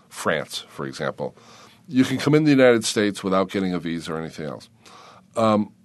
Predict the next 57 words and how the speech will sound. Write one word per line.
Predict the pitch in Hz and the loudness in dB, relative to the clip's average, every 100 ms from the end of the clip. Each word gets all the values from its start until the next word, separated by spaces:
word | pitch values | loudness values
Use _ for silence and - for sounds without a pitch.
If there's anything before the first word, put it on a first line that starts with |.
| - - _ _ _ _ _ | -20 -20 _ _ _ _ _
but | - 185 | -4 4
that's | 156 185 | 4 4
it, | 190 208 - | 2 0 -2
just | - 127 | -2 0
those | 151 143 | 0 -2
thirty-eight | - 151 147 147 | -2 0 2 0
countries. | - 160 117 92 | -2 -4 -4 -2
Every | 90 135 190 | 0 0 0
place | - 135 - | 0 0 2
else, | 170 127 - | 2 2 0
you | 110 | 0
either | 113 110 | 0 0
have | 107 101 | 0 -2
to | 95 | -6
come | - 101 | -6 -4
in | |
as | 104 92 | -2 -2
a | |
refugee, | 82 90 131 131 156 | -2 -2 -2 -2 -4
you | 110 | -4
have | 87 85 | -4 -6
to | 95 | -6
get | 90 | -4
a | 82 | -4
waiver, | 82 98 123 143 151 139 | -2 -2 -2 -2 -4 -4
you, | 92 78 | -4 -2
or | 90 | 0
you | 90 87 | 0 -2
have | 98 92 | -2 -4
to | 95 | -4
get | 85 | -6
a | |
visa, | 80 110 131 143 143 - - - - - | -2 -2 0 2 0 -2 -20 -20 -20 -10
you | 98 | -4
have | 95 104 101 | 0 2 0
to, | 101 82 - _ - | -4 -10 -16 _ -12
you | 110 107 | -4 -2
know, | 90 - - | -2 -6 -10
fill | - 120 | 4 4
out | 104 | 6
applications, | 98 98 90 123 143 180 147 | 4 0 -4 -2 -2 -2 -4
you | 90 | -4
have | 76 | -6
to | 76 | -8
wait | 69 117 147 | -4 -4 -4
to | 156 | -8
come | - 165 | -4 0
in. | 165 165 - - - _ _ _ _ | 0 -2 -14 -20 -20 _ _ _ _
You | 131 | 6
know, | 127 | 8
a | 113 | 8
whole, | 120 170 165 101 | 8 6 6 0
a | 101 | -4
whole | 113 156 | 0 2
bunch | 151 147 - | 4 2 2
of, | 131 120 - - - - _ - | -2 -4 -10 -20 -20 -20 _ -8
um, | 107 98 95 92 | -4 -2 -2 -4